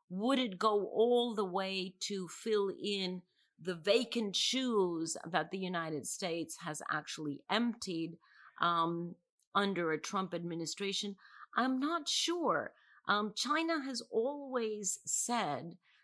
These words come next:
that, um, that they will follow their own path, but they do not want to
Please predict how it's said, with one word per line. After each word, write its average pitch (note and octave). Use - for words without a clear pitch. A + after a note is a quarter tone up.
that, F#3
um, E3+
that F3+
they A#3
will G3
follow G3
their E3
own F3
path, G3+
but F3
they E3+
do F#3+
not F3+
want F3+
to -